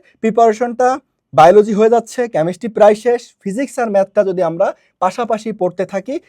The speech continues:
তাহলে আমাদের কিন্তু মেডিকেল প্লাস ভার্সিটি কভার হয়ে যাচ্ছে, মেডিকেল প্লাস ভার্সিটি কভার হয়ে গেল। এটা গেল হচ্ছে টপ, টপ ক্লাস স্টুডেন্টদের জন্য, যারা মোটামুটি অনেক ভালো স্টুডেন্ট, ডিসিশন নিয়ে ফেলছে যে আমি মেডিকেল বা ইঞ্জিনিয়ারিংয়ের দিকে যাব। তাদেরকে আমি বলতেছি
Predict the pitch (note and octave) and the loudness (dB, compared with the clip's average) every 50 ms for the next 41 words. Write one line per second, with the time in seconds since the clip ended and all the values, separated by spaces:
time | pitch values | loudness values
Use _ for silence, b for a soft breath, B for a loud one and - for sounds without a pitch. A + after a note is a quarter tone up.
0 | b b - E3+ E3+ E3 E3 D#3+ D#3 D3+ D#3+ D#3+ D#3+ E3+ E3 E3+ G#3+ A3 A#3 A3 | b b -2 0 0 2 0 0 -2 -4 -6 -8 -8 -10 -10 -8 -6 -6 -6 -6
1 | C#3+ C3 C#3+ D3 D#3 D3+ D#3 F3 D#3+ D#3+ - C#3+ D3+ D#3 D3 B2 G#2+ D3+ D3+ D3 | -8 -8 -8 -6 -6 -6 -6 -8 -8 -8 -6 -4 -4 -4 -4 -6 -8 -8 -8 -8
2 | - - G3 - C4+ D#4 - _ _ _ _ _ - D3 C#3 C3+ B2+ C3+ A#2+ G#2+ | -10 -14 -14 -12 -14 -14 -14 _ _ _ _ _ -2 -2 0 -2 -4 -4 -6 -8
3 | F#2+ - - - B2+ C#3 D3+ D3 D#3+ E3 G#3+ B3 C4 - G#3+ F3 D3+ C3 C#3 E3+ | -8 -12 -14 -10 -10 -8 -8 -8 -6 -4 -4 -4 -2 0 2 2 2 0 -2 -6
4 | D3+ - F#3 E3+ A3 G3+ E3+ D3 C#3 C#3+ D#3 C#3 B2+ A#2 A#2 A2+ G#2 _ _ _ | -4 -4 -6 -8 -2 0 0 2 2 2 0 0 -2 -2 -4 -6 -8 _ _ _
5 | _ _ _ _ - A#3 C4 G#3+ C#4 C4 C4 C4 B3+ B3 - C4 - - A3 G#3+ | _ _ _ _ 0 4 6 6 6 8 6 4 2 0 -2 -6 0 2 4 4
6 | G#3 - G#3 - _ - A3 A3+ A3 - A3 G3+ G3+ E3 F#3 E3+ - F#3+ E3+ F3 | 2 0 -4 -6 _ 2 2 2 2 2 2 2 2 2 -2 -6 -6 -4 -2 -2
7 | E3+ D#3 D3 E3 D#3 D3+ E3+ D#3+ E3+ F#3+ A#3+ b b b b - D3 E3+ D#3+ F3+ | -2 -2 -2 -4 -4 -4 -4 -6 -4 -6 -6 b b b b -2 0 2 2 2
8 | F3 E3+ E3+ F3 E3+ E3+ F3 E3+ E3 E3 D#3+ D#3 D#3+ D#3 C3+ B2+ D#3 E3 G3 G#3 | 2 0 -2 -2 -2 -4 -4 -2 -2 0 0 0 -2 -4 -4 -4 -2 0 0 0
9 | F#3+ - G#3 F#3 F3 G3 G#3 G#3 G3+ _ C#3 C3+ B2+ D3+ E3 E3+ E3 G3+ F#3 F3 | 0 -2 -4 -4 -4 -4 -4 -6 -10 _ -10 -8 -8 -8 -8 -8 -8 -6 -4 -4
10 | E3+ E3+ E3+ E3+ F3 E3+ D#3+ - G3 F3 E3 D#3+ D#3+ E3 D#3+ D#3 D3 D3 D3 C#3+ | -2 -4 -4 -2 -4 -6 -6 -6 -6 -6 -4 -4 -4 -4 -4 -4 -4 -4 -4 -4
11 | D#3+ D3 C#3+ D3+ D3+ D3+ D3+ C#3+ D3+ D3 D#3 E3+ E3+ D#3 E3+ D#3+ F3 D#3+ D#3+ D3+ | -4 -2 -2 -2 -2 -4 -4 -4 -4 -4 -4 -4 -4 -4 -4 -4 -4 -2 -2 -2
12 | E3+ A3+ A#3 - D#3 D#3 D#3+ D#3+ E3 D3 D3+ D3 D3 D#3+ D3+ D#3 F3 E3+ - | -2 -2 -2 -4 -4 -4 -4 -4 -4 -4 -4 -2 -4 -4 -4 -6 -8 -8 -8